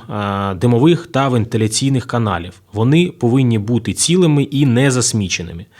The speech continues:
За необхідності, е, для приведення до ладу,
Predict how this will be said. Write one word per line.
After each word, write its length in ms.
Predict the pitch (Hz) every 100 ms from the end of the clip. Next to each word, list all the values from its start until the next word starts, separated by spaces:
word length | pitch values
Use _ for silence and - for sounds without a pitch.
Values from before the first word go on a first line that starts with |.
| - - -
За 160 | 104 143
необхідності, 840 | 165 151 - 208 170 127 - 107 - - - - -
е, 260 | 98 98 98
для 500 | 107 131 127 117 110 147 107 101
приведення 520 | 135 147 135 120 113
до 120 | 117
ладу, 460 | 131 113 90 90